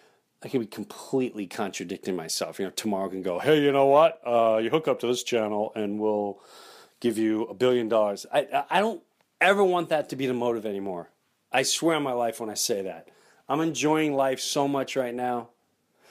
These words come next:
I'm enjoying who I am. I'm enjoying what I'm putting out there. I love that I have music coming out, and I love that people are gonna go, "Oh, God, this is gonna suck." I love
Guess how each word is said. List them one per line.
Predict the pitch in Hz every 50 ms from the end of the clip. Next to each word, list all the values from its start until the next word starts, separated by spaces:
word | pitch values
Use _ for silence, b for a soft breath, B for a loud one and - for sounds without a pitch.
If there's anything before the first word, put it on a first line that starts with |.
| b b b b b
I'm | 131
enjoying | 135 120 107 110 127 143 143 147 143 135
who | 123 139 147 147
I | 139 131
am. | 131 131 131 135 131 127 127 127 127 _ b b b b b b b b
I'm | 123 117
enjoying | 107 110 135 143 143 135 127 120
what | 127 139
I'm | 139 135 135
putting | - - 147 139 135 127 127
out | 123 123 123 123 -
there. | 139 127 123 123 127 127 b b b b b b b b b b b -
I | 135
love | 135 135 135 139 135 127
that | 135 135
I | 131 127
have | 131 123 113
music | 117 127 135 139 127 131 139 135 -
coming | - 143 131 131 131 131 127
out, | 123 123 123 123 127 - 117
and |
I | 117 120 120 120 120 123 120
love | 123 131 139 151 143 147 143 127
that | 139 131 - -
people | - 151 139 - 143 139
are | 127
gonna | 131 135 131
go, | 123 123 139 135 131 143 -
"Oh, | 160 151 143 135
God, | 117 - 151 139 127 123 120 123
this | 123 127 139
is | 143 123 -
gonna | 131 117 107 98
suck." | - - - - 123 113 107 104 - -
I | - 139 120 110 104 - -
love | 143 135 135 127 123 131 139 151 160 156 151 160 170 165 160